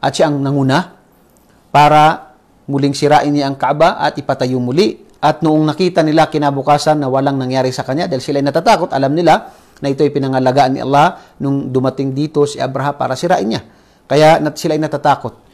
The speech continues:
Pero sinabi ng mga tao, ang ganun din ang sabi ni Al-Walid bin Al-Mughira, na hindi natin hangarin ay sirain ang Kaaba, bagkus ito ay upang ipatayo muli. At dahil dito ay,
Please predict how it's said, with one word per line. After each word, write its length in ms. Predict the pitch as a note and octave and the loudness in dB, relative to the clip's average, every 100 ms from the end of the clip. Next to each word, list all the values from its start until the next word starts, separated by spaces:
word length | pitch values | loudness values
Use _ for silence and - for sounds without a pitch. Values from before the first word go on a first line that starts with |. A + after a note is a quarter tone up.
| _ | _
Pero 240 | - E3+ E3+ | 2 4 4
sinabi 320 | D#3 D3 D3 | 2 0 0
ng 100 | D3+ | -2
mga 200 | E3 A#3 | -4 -2
tao, 400 | G3 C3+ D3+ - - _ | 0 0 0 -6 -18 _
ang 120 | - | -6
ganun 240 | C#3+ C#3+ D3 | -2 -2 -2
din 100 | D#3+ | -2
ang 120 | C#3+ | 0
sabi 260 | D3 D3+ D3 | 0 0 0
ni 140 | D3 D3 | -2 -4
Al-Walid 720 | C#3+ C3+ C3+ D#3 D3+ - - | -6 -4 0 0 0 -10 -12
bin 160 | C#3 C3+ | -4 -2
Al-Mughira, 480 | C3 C3+ D#3 C3+ F3 - _ _ C#3+ | -2 0 2 2 0 -4 _ _ -4
na 80 | |
hindi 320 | C#3 C#3 D3 D3 | -4 -2 0 0
natin 320 | C#3+ D3 B2+ | 0 -2 -4
hangarin 640 | C3 C3 F3+ A3 E3+ D3+ | -4 0 2 4 2 0
ay 160 | B2 D#3 | -2 -4
sirain 480 | - D3+ F3 G3 F#3 | -4 0 2 2 -4
ang 160 | F3 | -4
Kaaba, 400 | - G#3+ C3 - _ | -4 -4 -8 -12 _
bagkus 400 | C#3+ D3 E3 - | -6 0 0 0
ito 240 | C#3+ D#3+ | -4 0
ay 240 | D3 D#3 - | 2 2 0
upang 400 | G3 F#3+ F#3 G3+ - _ | -2 0 0 -2 -12 _
ipatayo 480 | D#3+ E3 D3+ C#3+ D3+ | -10 -4 -2 0 0
muli. 320 | C3 C3 G#2+ - _ _ _ _ _ _ _ _ _ - | 0 -4 -6 -14 _ _ _ _ _ _ _ _ _ -12
At 160 | C#3 | -2
dahil 160 | D3+ F3 | 0 2
dito 480 | G#3+ F#3+ G#3 G#3+ - _ _ - - | 2 4 2 0 -14 _ _ -14 0
ay, 560 | E3 E3+ E3+ E3+ E3+ | 4 6 6 4 0